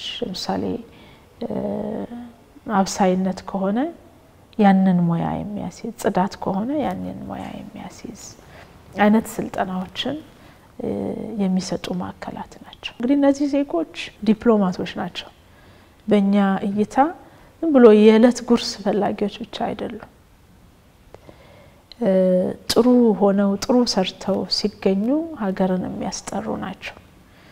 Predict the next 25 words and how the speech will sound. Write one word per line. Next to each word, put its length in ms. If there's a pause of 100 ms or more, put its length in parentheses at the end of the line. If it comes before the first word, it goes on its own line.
(440)
ማን 260
እንደ 200
ኢትዮጵያውያን 800 (300)
የሚያስብሉ፣ 600
በሄድንበት 680 (260)
ቦታም 360
በጣም 280
ጥሩ 240
ነገር 280
ስንሰማ 440 (100)
ነው 120
የነበረው። 520 (440)
ታማኞች 680
ናቸው፣ 440 (260)
ታታሪዎች 680 (100)
ናቸው፣ 500 (720)
እ፣ 80 (160)
ስራ 220 (760)
አይመርጡም፣ 680
አይንቁም። 560 (380)
እንግዲህ 300 (360)
ሀገር 280
ውስጥ 220
ያለው 320
ገጽታ 400